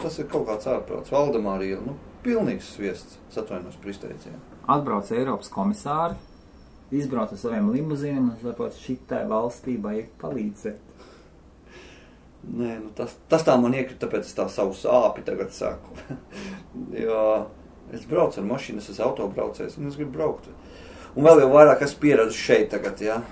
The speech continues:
Speaker 2: Es atceros, ka mē-, ka es Jelgavā mācījos sociologos un, un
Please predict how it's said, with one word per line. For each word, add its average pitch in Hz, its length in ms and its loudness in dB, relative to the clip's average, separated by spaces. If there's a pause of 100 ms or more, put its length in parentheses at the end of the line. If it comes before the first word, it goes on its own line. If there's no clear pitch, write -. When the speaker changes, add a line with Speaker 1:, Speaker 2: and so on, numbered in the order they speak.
(260)
Speaker 2:
Es - 100 -2
atceros, 123 320 0
ka - 140 -6
mē-, 117 220 -6
ka 120 80 -2
es 110 100 -8
Jelgavā 143 400 2
mācījos 123 560 -2
sociologos 104 800 -4
un, 98 140 -4 (100)
un 101 140 -4